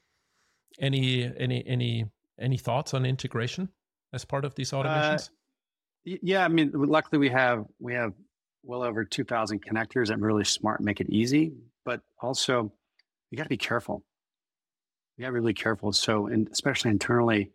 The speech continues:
Speaker 2: uh, we have an open A I connector that makes it very easy for the business to use public Chat G P T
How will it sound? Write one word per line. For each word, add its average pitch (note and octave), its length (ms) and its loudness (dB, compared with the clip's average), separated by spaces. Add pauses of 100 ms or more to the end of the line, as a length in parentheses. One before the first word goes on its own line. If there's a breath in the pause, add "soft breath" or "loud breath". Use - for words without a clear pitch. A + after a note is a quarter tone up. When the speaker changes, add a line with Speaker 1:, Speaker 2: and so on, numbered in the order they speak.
(440)
Speaker 2:
uh, G#2+ 220 -4
we G#2+ 100 2
have A#2 120 4
an A2 60 2
open A2 220 0
A G#2 80 4
I G#2 60 2
connector G#2 520 -2 (120)
that G#2 80 -2
makes G#2 220 0
it A2 80 2
very G2+ 580 2
easy A#2+ 560 2
for - 180 -6
the G#2+ 60 2
business G2+ 460 0
to G2 100 2
use G#2 300 4
public A2 500 -4
Chat - 320 -2
G A2+ 140 0
P B2+ 180 -2
T A2 380 0